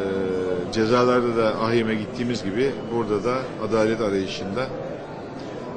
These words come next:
uefa ve fifa nezdinde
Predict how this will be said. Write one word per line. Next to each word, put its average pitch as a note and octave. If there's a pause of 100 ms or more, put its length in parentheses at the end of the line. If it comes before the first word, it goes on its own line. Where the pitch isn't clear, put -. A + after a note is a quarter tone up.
(1800)
uefa A2
ve G2+
fifa G2+
nezdinde G2